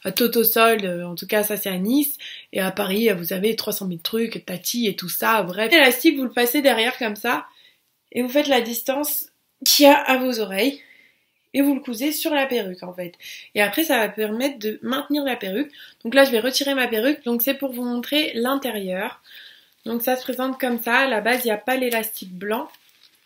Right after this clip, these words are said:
Voilà, c'est un intérieur vraiment, il n'y a pas de quoi, euh, voilà, vous pouvez pas travailler de raies, vous voyez, il n'y a pas, il y a pas de quoi faire. Mais bon, c'est des perruques synthétiques, c'est comme ça. Donc ce que j'ai rajouté, c'est cet élastique blanc,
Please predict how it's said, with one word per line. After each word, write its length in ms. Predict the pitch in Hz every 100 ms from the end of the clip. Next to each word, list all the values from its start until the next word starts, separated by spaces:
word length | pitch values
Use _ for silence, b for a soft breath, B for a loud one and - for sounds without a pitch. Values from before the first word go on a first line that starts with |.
| _ _ _ _ _ _ _ _ b b b b b b
Voilà, 340 | 202 233 254
c'est 100 | 262
un 120 | 208
intérieur 360 | 202 202 220 247
vraiment, 420 | 220 208 240 277 B B B B -
il 60 |
n'y 40 | 208
a 60 |
pas 240 | 208 254 262
de 120 | 240
quoi, 520 | 240 247 254 254 226
euh, 60 | 202 B B -
voilà, 160 | 190 180
vous 60 |
pouvez 200 | 175 202
pas 160 | 202 247
travailler 420 | - 220 208 202
de 120 | 185
raies, 340 | 196 247 277 269
vous 120 | 214
voyez, 300 | 190 196 233
il 60 |
n'y 60 | 240
a 80 | 185
pas, 260 | - - B B B B B B -
il 40 |
y 20 |
a 40 | 214
pas 140 | 247
de 80 | 247
quoi 200 | 233 214
faire. 420 | - 220 277 -
Mais 140 | 226 226
bon, 180 | 214 185
c'est 140 | -
des 140 | 190
perruques 280 | 190 196 226
synthétiques, 520 | - 214 202 190 294
c'est 100 | -
comme 180 | 202 185
ça. 220 | 170 294 - _ _ _ _ _ _ _
Donc 240 | 254 277 277
ce 80 | -
que 120 | 359
j'ai 120 | 311
rajouté, 560 | 285 277 254 330 339 -
c'est 160 | 277
cet 200 | 262 240
élastique 420 | 247 240 233 202
blanc, 260 | 170 190 277